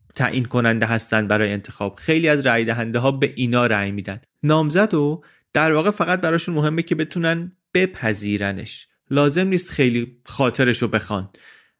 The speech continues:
همین حرف اصلاً نگاه منو یه مقدار فکر می‌کنم به انتخابات آمریکا عوض می‌کنه. میگه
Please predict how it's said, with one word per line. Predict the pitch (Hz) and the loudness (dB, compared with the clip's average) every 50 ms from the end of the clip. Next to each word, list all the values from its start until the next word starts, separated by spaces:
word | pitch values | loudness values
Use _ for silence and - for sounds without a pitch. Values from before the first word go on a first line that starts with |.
| _ | _
همین | - 208 208 208 208 196 190 190 - | -2 0 2 2 2 0 -2 -6 -4
حرف | - 185 180 180 - | 0 0 0 0 0
اصلاً | 113 139 - 156 | -2 0 0 2
نگاه | 151 147 135 127 143 147 160 | 2 2 2 2 2 2 2
منو | 151 151 151 151 | 2 0 0 0
یه | 151 | 0
مقدار | 143 135 131 135 139 | 0 0 0 0 0
فکر | 135 147 139 139 143 | 0 0 -2 -2 -4
می‌کنم | 131 135 147 143 135 127 | -4 0 0 0 2 2
به | 127 120 | 0 0
انتخابات | 117 110 - 127 - - 110 110 120 135 135 - | 0 -2 -2 -6 -4 -2 0 2 2 2 2 0
آمریکا | 131 120 110 113 113 - 139 127 | 0 0 -2 -4 -2 -2 0 2
عوض | 113 113 113 117 107 - | 2 2 2 2 0 -2
می‌کنه. | 110 101 - 110 104 101 101 - _ _ _ | -8 -10 -8 -8 -8 -8 -10 -12 _ _ _
میگه | 131 131 131 139 170 175 | -2 0 4 4 4 2